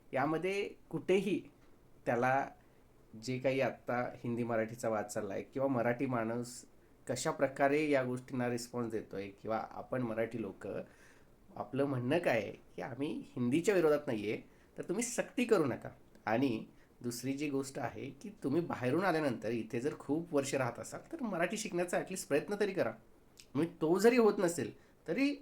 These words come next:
उद्धटपणे वागू नका आमच्याशी. तुम्ही आला इकडे, त्याच्यानंतर तुम्ही कमवता इथे, या भूमीवरती तुम्ही, अ, तुमचं जीवन जगताय आणि त्याच गोष्टीसाठी तुम्ही बाहेरून आलात आणि त्याच्यानंतर जर तुम्ही माज दाखवणार असाल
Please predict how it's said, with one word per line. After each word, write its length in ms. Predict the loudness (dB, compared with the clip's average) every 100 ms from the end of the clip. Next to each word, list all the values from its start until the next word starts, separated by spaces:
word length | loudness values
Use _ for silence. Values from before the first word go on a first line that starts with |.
| -12 -20 -20 -20 -20 -20 -20 -8 -2
उद्धटपणे 480 | 6 8 8 8
वागू 220 | 10 8 6
नका 220 | 0 -4
आमच्याशी. 360 | -6 -10 -16 -18 -16 -6
तुम्ही 180 | 2 4
आला 200 | 6 4
इकडे, 440 | 2 -2 -4 -6 -10 -20 -20 -12
त्याच्यानंतर 380 | -10 -4 -4 -4
तुम्ही 220 | -4 -4
कमवता 380 | -2 -2 -2 -2
इथे, 460 | -2 -4 -10 -12 -12 0
या 180 | 2 2
भूमीवरती 840 | 0 -2 0 0 -2 -4 -2 -4 -10 -20 -16 -6
तुम्ही, 440 | 0 2 2 -2 -4
अ, 360 | 0 2 2 0 -4
तुमचं 380 | -6 -6 -4 -4
जीवन 400 | 0 2 4 4
जगताय 380 | 2 0 -8 -8 -20 -20 -20 -20 -10 -2
आणि 120 | 0
त्याच 180 | 4 4
गोष्टीसाठी 440 | 6 4 4 0 2
तुम्ही 200 | 2 4
बाहेरून 240 | 4 4
आलात 560 | 0 -4 -12 -20 -12 -8
आणि 120 | -6 -6
त्याच्यानंतर 600 | -6 -4 -2 -2 -6 -10 -6
जर 60 | -6
तुम्ही 240 | -2 2
माज 220 | 4 4
दाखवणार 400 | 2 0 0 0
असाल 220 | -2 -6